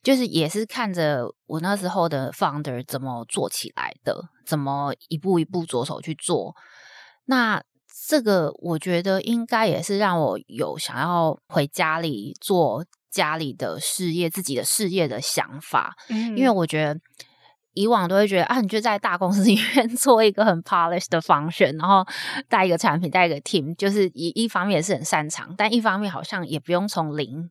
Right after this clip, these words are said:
Speaker 1: 到一这么辛苦。
Speaker 2: 嗯。
Speaker 1: 但是我觉得参与旧金山那个新创，让我看到零、零点一、零点二、零点三过程，让我觉得，诶，其实好像没有那么难，没有离我那么远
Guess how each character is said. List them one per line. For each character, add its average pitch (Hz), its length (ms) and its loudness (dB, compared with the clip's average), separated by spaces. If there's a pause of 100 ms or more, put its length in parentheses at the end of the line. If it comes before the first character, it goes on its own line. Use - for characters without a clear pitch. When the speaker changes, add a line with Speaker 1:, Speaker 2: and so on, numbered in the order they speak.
Speaker 1:
到 160 360 -2
一 165 220 -4
这 165 140 -4
么 151 320 -2
辛 151 340 -8
苦。 - 300 -8 (140)
Speaker 2:
嗯。 254 320 -4
Speaker 1:
但 240 140 0
是 262 80 0
我 190 100 4
觉 170 100 0
得 165 60 0
参 180 280 -4
与 151 80 -2
旧 156 160 -2
金 160 140 -4
山 165 160 -2
那 160 100 -2
个 147 80 -4
新 156 200 -8
创， 170 120 -2
让 175 120 2
我 143 60 0
看 170 140 -6
到 165 140 -2
零、 135 320 -6
零 143 140 -6
点 139 180 -6
一、 147 80 -6
零 143 140 -8
点 135 120 -8
二、 135 60 -8
零 143 120 -8
点 139 120 -8
三 135 240 -10
过 135 220 -4
程， 98 220 -10
让 165 180 -2
我 131 140 -10 (200)
觉 156 120 -2
得， - 60 0
诶， 240 160 0 (260)
其 196 140 -2
实 190 140 -2
好 135 100 2
像 196 280 -2
没 165 160 -4
有 170 140 -2
那 196 60 -2
么 190 140 2
难， 107 320 -8
没 160 160 -8
有 143 100 -4
离 147 140 -4
我 139 140 -6
那 202 80 -4
么 175 120 -2
远 110 240 -6